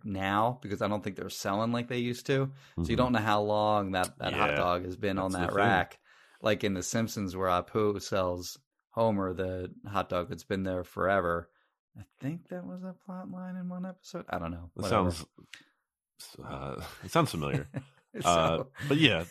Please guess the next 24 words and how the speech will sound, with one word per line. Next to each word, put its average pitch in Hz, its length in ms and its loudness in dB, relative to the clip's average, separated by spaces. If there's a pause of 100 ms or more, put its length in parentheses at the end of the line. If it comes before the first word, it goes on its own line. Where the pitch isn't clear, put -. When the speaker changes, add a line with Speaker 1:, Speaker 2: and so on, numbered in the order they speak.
(200)
Speaker 2:
point 170 220 2
being 104 360 4
that 90 160 2
I 107 100 4
just 101 180 -2
think 87 260 0
Speaker 1:
<laughs> - 60 -20
Oh, 185 180 12
he, 170 300 6
the 151 200 10
hot 151 160 6
dog 131 180 8
rolls 123 260 6
on 117 60 0
the 110 80 0
ground, 107 380 2 (300)
and 110 220 4
there's 107 180 2
the 104 160 4
camera 117 480 4
in 101 340 -2
the 101 200 2
oversized 104 640 2
hat, 104 380 6